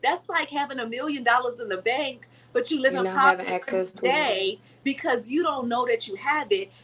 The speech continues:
Speaker 1: And as
Speaker 2: Right.
Speaker 1: believers, we're doing a lot of that. And so,
Speaker 2: Right.
Speaker 1: you know, coming into the awareness of what does the word really say?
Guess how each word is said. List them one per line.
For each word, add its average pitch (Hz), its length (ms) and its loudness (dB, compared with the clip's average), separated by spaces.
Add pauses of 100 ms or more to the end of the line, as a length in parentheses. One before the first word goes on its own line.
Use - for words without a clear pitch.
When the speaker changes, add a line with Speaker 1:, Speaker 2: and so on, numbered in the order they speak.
(140)
Speaker 1:
And 180 220 4
as 180 200 4
Speaker 2:
Right. 175 260 -2
Speaker 1:
believers, 294 500 6
we're 403 260 4
doing 302 240 2
a 233 120 6
lot 262 420 6
of - 100 -8
that. - 220 -8 (200)
And 254 200 -10
so, 240 480 -2
Speaker 2:
Right. 170 60 -20 (200)
Speaker 1:
you 277 140 -4
know, 269 200 -2
coming 320 380 0
into 277 260 -6
the 233 140 -6
awareness 240 680 -2
of 208 280 -2 (400)
what 269 440 4
does 240 320 -2
the 202 140 -2
word 220 460 2 (220)
really 254 320 2
say? - 440 -6